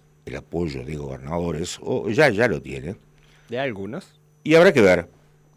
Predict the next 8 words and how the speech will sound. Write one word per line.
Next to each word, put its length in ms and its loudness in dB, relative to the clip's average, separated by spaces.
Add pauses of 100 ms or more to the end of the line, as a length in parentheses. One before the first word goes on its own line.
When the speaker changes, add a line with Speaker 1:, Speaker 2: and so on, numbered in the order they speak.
(200)
Speaker 1:
qué 80 -2
dicen 320 -2
las 140 -8
encuestas 580 -8 (340)
cuando 280 2
sea 260 2
más 240 -4
conocido 640 -8